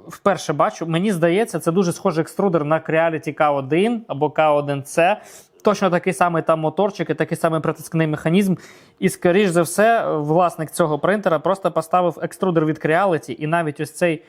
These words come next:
кабель-канал на принтер з Аліекспреса. І що, ну,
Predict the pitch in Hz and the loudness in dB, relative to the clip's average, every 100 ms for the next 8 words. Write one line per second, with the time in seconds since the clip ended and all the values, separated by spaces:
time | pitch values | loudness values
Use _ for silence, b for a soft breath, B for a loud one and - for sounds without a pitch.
0 | b 175 156 143 143 151 196 214 B B | b 2 2 2 2 2 2 0 B B
1 | - 143 156 180 180 175 b b _ 165 | -6 0 2 2 0 -6 b b _ 0
2 | 165 151 160 143 147 _ _ _ _ _ | 2 2 0 -2 -6 _ _ _ _ _
3 | _ - 143 160 160 156 151 - - 131 | _ -4 0 2 2 2 0 0 -2 -2
4 | 127 123 - 143 - 135 139 | -2 -4 -2 -2 -2 -2 0